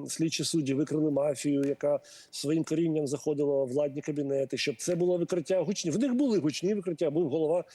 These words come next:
Верховного суду, наприклад, вони його теж справді викрили, але, е, в-, національні антикорупційні органи створювали саме під гучні викриття великої системної корупції. Оце задача, яка в них була. Тому я особисто вважаю, що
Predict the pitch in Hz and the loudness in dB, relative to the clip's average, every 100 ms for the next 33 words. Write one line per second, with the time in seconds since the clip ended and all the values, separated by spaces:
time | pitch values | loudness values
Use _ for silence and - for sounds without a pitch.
0 | - - 156 170 180 135 120 117 131 117 | -20 -4 -2 0 -2 0 -2 -2 -2 0
1 | 113 127 123 127 139 160 180 165 - - | 0 -2 -2 -2 2 2 2 0 0 0
2 | 135 110 123 127 120 120 139 143 151 - | 0 0 0 0 -2 -2 0 2 0 -2
3 | - _ - 92 156 143 165 160 139 151 | -20 _ -10 -4 -2 -2 -2 -2 -2 0
4 | 151 165 180 185 175 147 135 131 151 139 | 0 0 0 2 0 0 -2 -4 -4 -4
5 | - 156 233 202 - 175 190 160 - 160 | 0 2 2 0 0 0 2 0 0 0
6 | 147 156 135 160 - - 202 208 160 135 | 0 -2 -2 -2 -2 0 0 0 0 -2
7 | 156 196 127 135 190 190 - 139 156 151 | 0 0 2 0 0 0 -2 -4 -2 -2
8 | 147 143 123 - 151 151 - 233 240 - | -2 -2 -4 -2 -2 0 0 0 0 -6
9 | - _ - 113 160 170 202 - 139 - | -20 _ -4 -2 0 0 0 0 0 2
10 | 170 117 156 120 139 117 - 160 247 285 | 0 2 0 0 0 -2 -2 -2 0 0
11 | 190 180 139 143 131 156 220 - 170 151 | 2 0 0 -4 -4 -2 0 0 0 2
12 | 156 - 151 | 0 0 -2